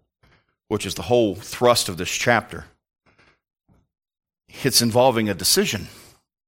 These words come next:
that transcends feelings.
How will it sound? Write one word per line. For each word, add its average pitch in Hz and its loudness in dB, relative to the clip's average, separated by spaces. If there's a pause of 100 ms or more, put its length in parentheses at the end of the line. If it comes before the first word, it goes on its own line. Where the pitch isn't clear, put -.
(800)
that - -6
transcends 143 2 (1000)
feelings. - -2